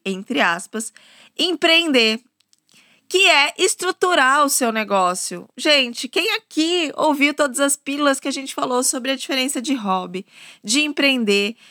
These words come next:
renda extra, superpoder, tudo que a gente falou nas pílulas? E,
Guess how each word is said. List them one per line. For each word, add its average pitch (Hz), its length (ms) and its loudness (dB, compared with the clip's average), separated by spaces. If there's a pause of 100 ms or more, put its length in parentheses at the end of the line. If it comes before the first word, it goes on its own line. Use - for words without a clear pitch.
(120)
renda 330 560 2
extra, 226 480 2
superpoder, 294 720 0 (140)
tudo - 240 -4
que 587 80 0
a 453 80 2
gente 311 180 -6
falou 294 240 0
nas 262 220 0
pílulas? 214 600 -6 (600)
E, 415 280 2